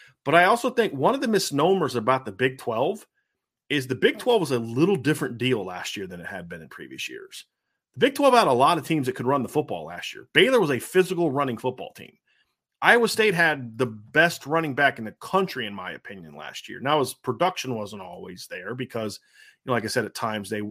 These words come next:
they didn't run it as much. But if I could have any running back on the, in the country last year, I'd probably take Breece Hall. That's just my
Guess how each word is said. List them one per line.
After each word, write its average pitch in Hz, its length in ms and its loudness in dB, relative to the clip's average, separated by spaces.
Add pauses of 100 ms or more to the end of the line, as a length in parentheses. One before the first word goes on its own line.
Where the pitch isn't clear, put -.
they 110 140 -2
didn't 113 320 -2
run 113 180 -2
it 101 80 -8
as 98 180 -8
much. 143 380 4
But 107 140 -6
if 107 160 -2
I 147 100 8
could 175 160 2
have 139 160 4
any 165 140 2
running 143 280 0
back 120 240 -2
on 107 180 -8
the, 98 80 -14 (140)
in 123 120 -6
the 101 40 -8
country 190 400 0
last 101 300 -6
year, 95 100 -8
I'd 110 160 -8
probably 160 380 4
take 113 240 -8
Breece 110 220 -10
Hall. - 340 -12
That's 120 160 -4
just 120 140 -8
my 123 260 0